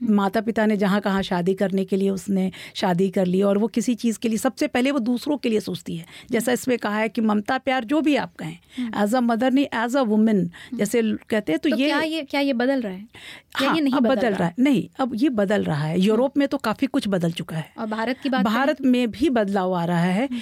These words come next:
Speaker 2: क्योंकि पहले, अ, जैसे कि मैंने कहा, मेरी पीढ़ी से पहले
Speaker 1: हम्म।
Speaker 2: मेरी मम्मी ने भी पढ़ाई की थी और वो भी अपने परिवार को देखती थी।
Speaker 1: हम्म।
Speaker 2: और मुझे जब उन्होंने पढ़ाया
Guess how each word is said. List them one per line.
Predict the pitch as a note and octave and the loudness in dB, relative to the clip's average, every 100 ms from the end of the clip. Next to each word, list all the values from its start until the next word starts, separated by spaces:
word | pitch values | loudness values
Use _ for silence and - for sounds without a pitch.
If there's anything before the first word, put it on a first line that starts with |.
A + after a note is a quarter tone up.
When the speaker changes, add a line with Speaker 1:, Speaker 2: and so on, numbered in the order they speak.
| - - | -6 -2
Speaker 2:
क्योंकि | C4+ D#4 | 0 -2
पहले, | - A#3 B3 D4+ D#4 | -2 -2 0 0 0
अ, | - A3+ A3 G#3+ | 0 0 2 0
जैसे | A3+ A3 B3+ | -2 0 -2
कि | C#4 | 0
मैंने | B3 A#3+ B3+ C4+ C4+ C#4 | 2 2 2 2 2 2
कहा, | - F#3+ B3+ | -2 -4 -2
मेरी | B3 G#3+ A3 A3+ | 0 2 2 2
पीढ़ी | B3 A3 G3 A#3+ | 0 0 2 2
से | A#3 A#3 | 0 -2
पहले | F#3 E3+ F3+ | -2 -2 -6
Speaker 1:
हम्म। | F3 - B3 A3+ | -10 -12 -2 0
Speaker 2:
मेरी | B3 | 2
मम्मी | C#4 C4 C4+ | 4 4 4
ने | C4+ C4+ | 4 4
भी | C#4 | 0
पढ़ाई | A3 G3 G#3+ | -2 -4 -4
की | - | -6
थी | G#3+ B3+ | -4 0
और | A#3 G#3+ | 0 0
वो | - G#3 A#3 | -2 0 0
भी | G#3+ B3+ C#4+ | 2 2 2
अपने | - - B3 | 0 0 0
परिवार | - G#3 G3 G3+ | 2 0 0 -2
को | A#3 G3+ | -2 -4
देखती | F3 G3 F#3 | -4 -6 -6
थी। | F3+ - | -8 -6
Speaker 1:
हम्म। | A#3+ A3+ - | -6 -6 -4
Speaker 2:
और | B3+ | 0
मुझे | A#3+ A3+ A3+ A#3+ D#4+ | 4 4 4 2 2
जब | B3+ A3+ | 0 0
उन्होंने | A#3 A3 A3 | 2 2 0
पढ़ाया | - E3 D#3+ F#3 | 0 -2 0 -2